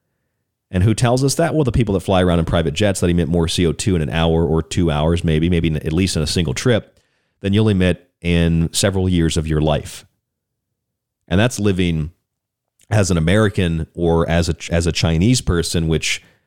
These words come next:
Americans and Chinese people emit more C O two than any other part of the world. But if we had, I don't know, we had air conditioners and we were able to continue naturally to advance technologically. We have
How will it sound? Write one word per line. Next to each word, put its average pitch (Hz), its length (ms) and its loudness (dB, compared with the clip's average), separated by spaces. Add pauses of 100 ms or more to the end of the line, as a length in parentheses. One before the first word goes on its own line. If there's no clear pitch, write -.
Americans 95 520 0
and 87 80 0
Chinese 90 400 2
people 87 340 -2
emit 82 280 0
more 85 260 0
C 87 240 -2
O 85 80 2
two 85 200 -2
than 80 140 0
any 82 240 2
other 78 200 2
part 85 400 -2
of 71 80 -6
the 78 80 -2
world. 80 440 -2 (880)
But 107 120 -2
if 104 100 -2
we 120 120 2
had, 113 500 0
I 95 140 0
don't 92 160 0
know, 82 120 2
we 95 120 0
had 78 220 -2
air 87 140 0
conditioners 85 640 0
and 87 80 -2
we 76 240 -4 (800)
were 92 140 0
able 87 240 0
to 85 380 0
continue 95 720 0
naturally 87 640 0
to 87 260 0
advance 80 480 0
technologically. 85 800 0
We 85 160 0
have 80 300 0